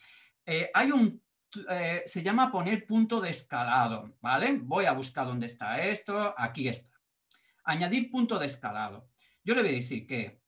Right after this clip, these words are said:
primero tengo que saber la numeración de, de esto. Esto es el ocho nueve, vale. Entonces,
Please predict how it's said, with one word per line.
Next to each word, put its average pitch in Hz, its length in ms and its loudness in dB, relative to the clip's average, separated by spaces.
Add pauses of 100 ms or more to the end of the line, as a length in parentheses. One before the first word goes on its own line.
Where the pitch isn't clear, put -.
(680)
primero 220 300 2
tengo 233 240 2
que 151 80 -6
saber 170 480 2 (220)
la 147 240 2
numeración 147 760 2
de, 165 460 0 (220)
de 131 280 0
esto. 117 340 -6
Esto 220 240 0
es 240 180 2
el 170 120 -2
ocho 214 320 2
nueve, 113 540 -2
vale. 120 300 -2 (560)
Entonces, 151 640 0